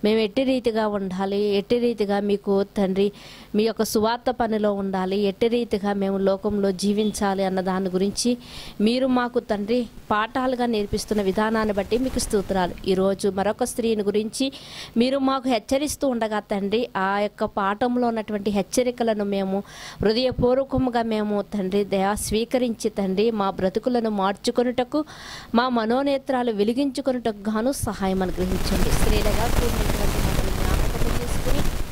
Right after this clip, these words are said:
మీ అమూల్యమైనటువంటి మాటల ద్వారా మా కుటుంబాలను ఎట్టి రీతిగా మేము కట్టుకోవాలో మాకు నేర్పిస్తారని కోరుకుంటూ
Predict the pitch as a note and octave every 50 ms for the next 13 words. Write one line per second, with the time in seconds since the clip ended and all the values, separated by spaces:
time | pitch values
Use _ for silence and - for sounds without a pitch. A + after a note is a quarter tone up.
0 | - - - - - G3 G3 G3+ G#3+ G#3+ A#3 A3+ A3 A3+ B3 C#4 D4+ D4+ C#4+ C4+
1 | C4+ C4+ B3 B3+ - - A3 - A#3 G#3+ A3 G#3 G3 G#3 - - A#3+ A3+ - G#3+
2 | G#3+ G#3 G#3+ G#3+ G#3 G#3+ G#3+ G3+ - G#3 G#3+ - B3+ B3+ B3 B3 A#3 A3+ A3 G#3+
3 | G#3 G#3 G3+ G3 - - A#3 A3+ A#3 A3 G#3+ - G3 G3+ G3+ G#3 G3+ G3 - -
4 | G3 - - A3+ G#3+ - A3 G#3 G3+ F#3+ F#3+ F#3+ F#3+ G#3+ A3+ A3+ G#3+ G3+ F#3+ G3
5 | F#3+ G3 G3+ G3+ - - A3 - - - G#3+ G3 F#3 F#3 F3+ F#3 F3+ - - G#3+
6 | G#3+ G#3+ A3 - A#3+ A#3 A#3 - C4+ C#4+